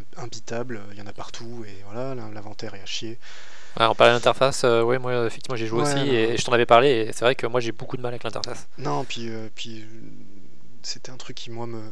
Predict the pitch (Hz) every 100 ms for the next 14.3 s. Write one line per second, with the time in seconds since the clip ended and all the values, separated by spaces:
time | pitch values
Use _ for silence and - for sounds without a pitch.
0 | 104 123 120 - 143 120 123 - 123 -
1 | - 120 120 113 131 127 117 120 147 -
2 | - 113 147 143 165 160 147 143 - 127
3 | 123 117 120 - 131 131 131 113 120 -
4 | 127 120 123 123 123 135 127 117 - 113
5 | - 127 120 120 117 110 110 117 123 117
6 | 107 110 - 127 110 110 110 113 127 -
7 | - - - - - - 113 101 123 117
8 | 117 135 120 117 - 123 117 117 120 127
9 | 120 101 104 101 117 117 117 123 123 110
10 | 104 110 117 117 120 143 - - - -
11 | - - - - - - - - - -
12 | - 110 101 - - - - - - -
13 | - - - - - - - - - 117
14 | 101 95